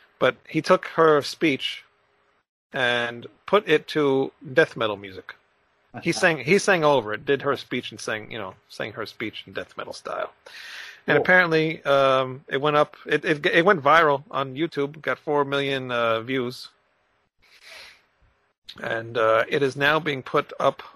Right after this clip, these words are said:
Speaker 1: on as a, uh, a track you can download, I guess, on
Speaker 2: Hmm.
Speaker 1: iTunes.
Speaker 2: Or just
Speaker 1: And
Speaker 2: make a
Speaker 1: all
Speaker 2: little dough off it.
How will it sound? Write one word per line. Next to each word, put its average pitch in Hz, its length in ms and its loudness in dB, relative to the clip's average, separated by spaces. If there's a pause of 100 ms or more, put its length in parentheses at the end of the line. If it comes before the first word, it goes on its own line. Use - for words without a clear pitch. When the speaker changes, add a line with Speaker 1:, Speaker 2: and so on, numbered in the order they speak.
Speaker 1:
on 123 420 0
as 131 320 -2
a, 120 300 0
uh, 117 300 2 (240)
a - 80 -2
track - 280 0
you 151 80 -2
can 147 140 -8
download, 160 380 -2 (600)
I 110 60 -8
guess, 123 180 -6
on 131 100 -2
Speaker 2:
Hmm. 143 80 0
Speaker 1:
iTunes. - 540 -8 (1000)
Speaker 2:
Or 135 120 -6
just 143 140 -4
Speaker 1:
And 117 100 -4
Speaker 2:
make 151 80 2
a - 40 2
Speaker 1:
all 156 120 4
Speaker 2:
little 165 180 4
dough 185 220 6
off 110 300 6
it. 90 180 -6